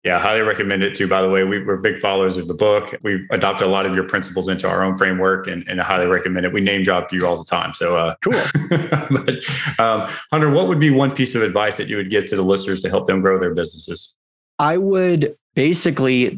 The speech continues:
Speaker 2: stop listening to a lot of noise and try to find one person to go all in on.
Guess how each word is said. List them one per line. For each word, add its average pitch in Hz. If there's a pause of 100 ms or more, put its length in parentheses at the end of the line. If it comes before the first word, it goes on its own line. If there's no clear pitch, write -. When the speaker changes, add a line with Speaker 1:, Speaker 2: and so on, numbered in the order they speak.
(140)
Speaker 2:
stop 139
listening 131
to 127
a 110
lot 107
of 104
noise 113
and 117
try 117
to 113
find 113
one 104
person 117
to 110
go 104
all 104
in 95
on. -